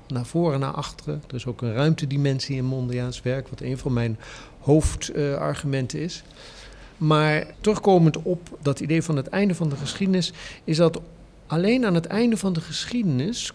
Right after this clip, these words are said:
kunnen wij zien dat alles zich aan elkaar relateert op een hele transparante manier. En ik wil niet zeggen dat Mondriaan daar een voorbeeld van is, maar er is een soort transparantie in het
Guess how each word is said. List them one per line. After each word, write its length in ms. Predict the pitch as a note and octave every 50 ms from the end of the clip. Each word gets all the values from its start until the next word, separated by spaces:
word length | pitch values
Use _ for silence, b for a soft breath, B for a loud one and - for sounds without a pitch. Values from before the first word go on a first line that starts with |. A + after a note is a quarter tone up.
| - -
kunnen 340 | - F#3+ F#3+ F#3+ G3 G3 E3
wij 440 | D3 C#3 C3 C3 D#3+ G#3 A3+ B3+ B3
zien 440 | G3+ - - E3 D#3+ F#3 G3+ G3 F3
dat 300 | D#3+ D#3 D3 D3+ D#3 - - -
alles 500 | - F#3 G3 G3 G3+ F#3+ - - - - - - - - -
zich 580 | - C#3 C3+ E3 E3 D#3+ E3 - - - - - - - -
aan 220 | - D#3 D#3 D3
elkaar 580 | D3 C#3 - - E3+ D#3 D#3 D#3+ D#3 D3 C#3 C#3+ B B B B B B B B B B B - -
relateert 760 | - B2+ C3+ D#3+ D3+ D3 C3+ - - - G#3 G3 E3 E3 - - - - -
op 180 | - E3+ -
een 100 | - D3+
hele 320 | C#3 C#3 E3+ F3+ D#3+ D3 -
transparante 760 | - - E3 E3 D3 - - - D3+ - D#3 D#3+ C#3+ - D#3
manier. 440 | C#3+ A#2+ B2 C3 C#3+ D3+ C3 - - - - - - - - - - - - - - - - - - - - - -
En 300 | - D3 C#3 C3+ C#3 D#3+ -
ik 160 | - F3+ C3 -
wil 100 | D3 C#3
niet 140 | C#3 C#3
zeggen 200 | - D#3 B2 C3+
dat 100 | C#3 C3+ B2
Mondriaan 460 | B2+ D3 D3+ D3 C#3+ C3 B2 B2 B2
daar 180 | A#2+ B2 A#2 A2+
een 100 | A2+ A#2+
voorbeeld 500 | - - A#3+ A#3 F3+ D#3 D3+ C3 D3+ -
van 240 | - C3 A#2+ A2 A#2+
is, 220 | F3 A#3+ A#3 -
maar 360 | - C3+ B2+ C3 B2 A#2+ A#2+ - B B B B B B B B - - -
er 160 | - - -
is 180 | G3+ F#3 E3 -
een 60 | G3+
soort 260 | - - F3+ D#3 -
transparantie 840 | - - D3 C#3+ - - - C#3 C3 E3+ G3 G#3 - - F#3+ F3 -
in 140 | - D3 D3+
het 140 | C#3 -